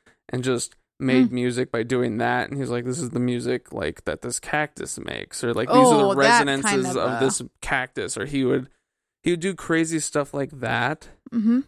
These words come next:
Speaker 1: Or just, like, his, his fa-, most famous one is, uh, four thirty-three or whatever it is. It's, like, four minutes and thirty-three seconds of silence, like, a pian-,
Speaker 2: Oh,
Speaker 1: pianist
Speaker 2: that.
Speaker 1: walks up to a piano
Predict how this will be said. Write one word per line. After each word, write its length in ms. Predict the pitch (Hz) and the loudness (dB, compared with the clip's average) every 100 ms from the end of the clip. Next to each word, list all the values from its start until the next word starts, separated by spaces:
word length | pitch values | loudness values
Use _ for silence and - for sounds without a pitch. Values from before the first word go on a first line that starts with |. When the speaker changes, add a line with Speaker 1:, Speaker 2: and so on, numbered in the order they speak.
| - | -2
Speaker 1:
Or 120 | 143 | 0
just, 180 | 131 131 | 0 -2
like, 200 | 123 - | -4 -2
his, 320 | 147 120 - | -4 -4 -4
his 180 | 147 127 | -4 -4
fa-, 240 | - 131 | -4 -4
most 260 | 139 131 - | -2 -4 -4
famous 380 | 131 127 123 - | -6 -4 -6 -4
one 180 | 110 98 | -4 -4
is, 260 | 82 - | -6 -6
uh, 380 | 73 65 64 - - _ _ | -4 -2 -4 -6 -12 _ _
four 200 | - 131 | -2 -2
thirty-three 720 | - 123 123 - - 85 95 - - | -2 -4 -4 -6 -4 -4 -6 -10 -4
or 60 | 92 | -2
whatever 320 | 78 80 73 | -2 -2 -4
it 80 | 71 | -4
is. 220 | 85 - | -4 -2
It's, 240 | 120 - | -2 -2
like, 160 | 101 95 | -2 -6
four 240 | - 127 | -4 -2
minutes 260 | 92 92 - | -2 -4 -6
and 100 | 135 | -4
thirty-three 340 | 131 127 139 127 | -2 -2 -4 -4
seconds 460 | - 120 107 131 | -4 -4 -6 -4
of 300 | 123 80 - - - | -2 -4 -6 -16 -4
silence, 600 | - 113 95 135 139 - | -2 0 -2 -2 -4 -4
like, 160 | 113 | -4
a 40 | - | -6
pian-, 340 | - 131 127 | -6 -4 -6
Speaker 2:
Oh, 60 | - | -8
Speaker 1:
pianist 360 | - 131 233 202 | -6 0 2 2
Speaker 2:
that. 340 | 202 202 180 180 | 2 0 -2 -2
Speaker 1:
walks 220 | 123 - | -2 -2
up 120 | 123 | -6
to 80 | - | -4
a 40 | 135 | -6
piano 420 | - 117 131 127 | -4 -4 -2 -4